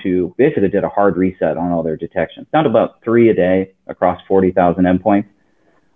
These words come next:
Problem is, no, looking now, I did not tell the leadership that that's what our strategy was. And I got yelled at 'cause they were like, "What are you doing? How are you not finding anything? We only have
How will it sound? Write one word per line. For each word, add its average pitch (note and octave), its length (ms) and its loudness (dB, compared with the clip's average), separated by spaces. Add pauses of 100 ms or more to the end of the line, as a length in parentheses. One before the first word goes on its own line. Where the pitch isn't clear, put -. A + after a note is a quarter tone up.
(540)
Problem F#2+ 520 2
is, F2 240 2 (720)
no, F#2 320 0
looking F2+ 320 -4
now, G2 400 0
I C3 280 0
did F#2+ 200 -4
not F#2+ 280 -4
tell B2+ 560 -2 (180)
the A#2 280 2
leadership C3 580 0
that F#2+ 100 -2
that's F#2 300 -2
what A2 120 0
our F#2+ 120 0
strategy C#3+ 580 0
was. E2 380 0 (880)
And G#2+ 600 0 (160)
I G#2 220 0
got A#2+ 280 0
yelled C#3 240 0
at E2 220 -6
'cause G#2+ 120 -10
they B2 80 -2
were D3+ 100 0
like, C#3 140 -2
"What A#2+ 140 -2
are D#3+ 60 -4
you D3+ 100 -2
doing? B2+ 360 -2
How A#2+ 200 -2
are C3+ 60 0
you C3+ 140 0
not B2+ 200 -4
finding B2+ 320 -2
anything? F#2 360 -6
We G#2+ 160 -4
only C3 160 0
have A2 100 -6